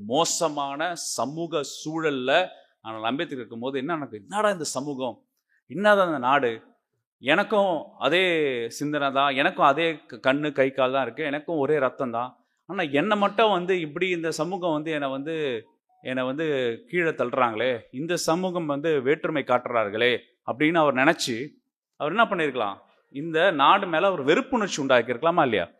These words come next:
காழ்ப்புணர்ச்சி உண்டாக்கி இருக்கலாம்ல? யாராவது பண்ணா நம்ம கோவம் வருமா இல்லையா?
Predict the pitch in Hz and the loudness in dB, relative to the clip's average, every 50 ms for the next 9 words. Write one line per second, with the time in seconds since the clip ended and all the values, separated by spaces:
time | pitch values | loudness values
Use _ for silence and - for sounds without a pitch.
0 | _ _ _ _ _ _ _ _ _ _ _ _ _ - 180 208 226 247 254 226 | _ _ _ _ _ _ _ _ _ _ _ _ _ 6 8 8 8 6 4 0
1 | 214 196 175 - - 156 156 151 143 139 151 147 143 143 135 127 139 151 175 190 | -2 -2 -2 -2 -4 2 2 2 2 2 -2 -4 -2 -2 4 8 10 10 10 10
2 | 214 208 202 - 185 190 185 170 165 156 143 - 196 208 208 190 175 156 151 156 | 6 4 2 2 2 2 4 2 2 -2 -2 0 0 0 2 0 -2 -2 -2 -2
3 | 156 147 131 120 113 98 92 | -2 0 0 0 0 0 -2